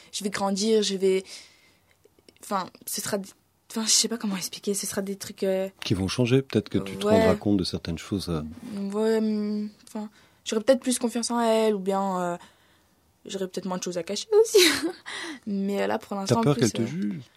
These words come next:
Speaker 1: c'est une fille droite, elle, hein. Elle fait pas tout ce que je fais, moi. <laughs> Enfin, pas tout ce que je fais, genre, je fais pas des sales trucs, hein, je suis pas, euh, <laughs> mais, euh, elle va à l'école tous les jours, elle rentre, euh, enfin, elle fait ses devoirs, après, enfin, voilà.
Speaker 2: Elle vit où ?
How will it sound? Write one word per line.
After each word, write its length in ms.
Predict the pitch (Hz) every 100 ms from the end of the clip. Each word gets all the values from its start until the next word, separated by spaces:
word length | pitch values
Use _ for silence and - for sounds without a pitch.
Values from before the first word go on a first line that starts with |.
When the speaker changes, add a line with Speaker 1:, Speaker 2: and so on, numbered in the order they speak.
| _ -
Speaker 1:
c'est 140 | - 233
une 100 | 226
fille 140 | 254
droite, 300 | 226 285 262
elle, 200 | 208 196
hein. 160 | 202 233 _
Elle 220 | 226 208
fait 200 | 208 -
pas 160 | 208 330
tout 80 | 330
ce 80 | -
que 80 | 262
je 120 | -
fais, 160 | 262
moi. 180 | 247 226
<laughs> 680 | 247 208 240 - - - -
Enfin, 120 | 220
pas 120 | 214
tout 80 | 226
ce 60 | -
que 140 | 226
je 80 | 214
fais, 160 | 208 170
genre, 200 | 160 165
je 60 |
fais 80 | -
pas 100 | 170
des 100 | 185
sales 180 | 190 196
trucs, 260 | - 247 170
hein, 120 | 180
je 40 |
suis 80 | -
pas, 440 | - 196 185 185 196
euh, 40 | 247
<laughs> 160 | 233
mais, 200 | 208 202
euh, 80 | 202 202 - - _ - _ - _ _ -
elle 80 | 170
va 60 | 180
à 60 |
l'école 220 | 185 202
tous 100 | 202
les 160 | 240 254
jours, 400 | 247 262 247 226
elle 140 | 175
rentre, 640 | 214 226 226 226 226 226 -
euh, 160 | 190 190
enfin, 320 | - 190 185
elle 60 | 185
fait 100 | -
ses 120 | 240
devoirs, 540 | 269 277 262 247 247 220
après, 240 | - -
enfin, 180 | - 180 175
voilà. 180 | 156 117
Speaker 2:
Elle 120 | 110
vit 180 | 107 113
où ? 180 | 110